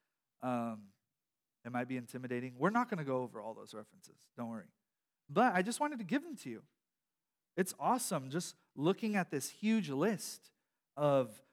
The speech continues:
prophecies and their New Testament fulfillment. There's prophecies concerning the Messiah's birth here.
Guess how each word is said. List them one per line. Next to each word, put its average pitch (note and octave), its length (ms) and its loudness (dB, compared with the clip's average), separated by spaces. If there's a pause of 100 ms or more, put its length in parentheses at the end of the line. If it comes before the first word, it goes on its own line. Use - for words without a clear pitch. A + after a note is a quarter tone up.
(140)
prophecies E3+ 920 -2 (240)
and D3+ 120 0
their D3 100 4
New E3 200 2
Testament D3+ 600 -2 (340)
fulfillment. G3+ 540 -2 (720)
There's C3 400 0 (220)
prophecies D#3 560 -2
concerning D#3 540 -4
the C3+ 100 2
Messiah's C#3 580 0
birth D#3+ 280 -2
here. E3+ 340 -4